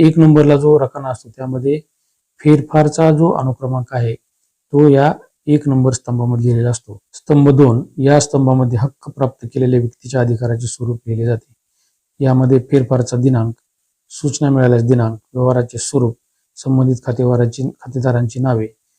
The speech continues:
व्यवहाराचा दिनांक, मोबदला रक्कम इत्यादी तपशील स्तंभ दोन मध्ये दिलेला असतो. स्तंभ तीन यामध्ये जमिनीचा व्यवहार ज्या गट नंबर किंवा सर्व्हे नंबरशी संबंधित आहे त्याचा नंबर लिहिला जातो. स्तंभ चार अशा प्रकारे केलेल्या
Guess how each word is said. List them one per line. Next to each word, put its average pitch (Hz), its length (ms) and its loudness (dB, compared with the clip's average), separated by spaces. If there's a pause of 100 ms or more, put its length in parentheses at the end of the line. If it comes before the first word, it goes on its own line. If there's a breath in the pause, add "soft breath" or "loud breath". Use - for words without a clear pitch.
(260)
व्यवहाराचा 127 380 0
दिनांक, 117 400 0 (160)
मोबदला 127 440 -2
रक्कम 117 380 -6 (100)
इत्यादी 123 360 -8 (100)
तपशील 131 340 -8 (240)
स्तंभ 151 360 2
दोन 143 240 4
मध्ये 123 220 0
दिलेला 117 280 -14
असतो. - 240 -12 (120)
स्तंभ 156 380 4 (160)
तीन 120 220 2 (500)
यामध्ये 143 380 4 (140)
जमिनीचा 160 440 6
व्यवहार 139 400 4
ज्या 147 140 0
गट 143 240 -2
नंबर 131 300 -14
किंवा 135 200 -10
सर्व्हे 151 380 0
नंबरशी 131 420 -2
संबंधित 123 420 -4
आहे 113 180 -6
त्याचा 131 380 -10
नंबर 117 240 -4
लिहिला 110 240 -4
जातो. 127 440 -8
स्तंभ 151 420 2
चार 131 340 0 (280)
अशा 156 240 0
प्रकारे 135 480 0
केलेल्या 131 420 0